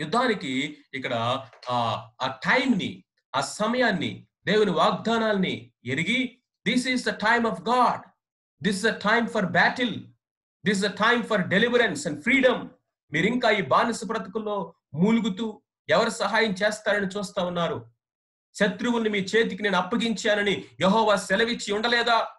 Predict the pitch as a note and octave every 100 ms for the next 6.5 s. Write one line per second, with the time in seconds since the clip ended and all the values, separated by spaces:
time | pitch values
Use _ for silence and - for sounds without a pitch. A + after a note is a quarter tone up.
0 | _ _ _ _ F#3 C4+ E3+ A2+ A2 C4+
1 | C#4 C4 G3+ A3 A3 G#3 F3 B2+ C3+ D#3
2 | _ - B2 D3 C#3+ B2+ A2+ B2 A#2+ -
3 | E3 C4 G#3 C4 B3 G3 F#3 D3+ C3+ A#2
4 | A2 A#2 B2 A#2 _ _ - G#3+ A3 -
5 | - F3+ F3 E3 D#3+ C#3+ A#2 - - E3+
6 | F3 C3 C#3+ D#3+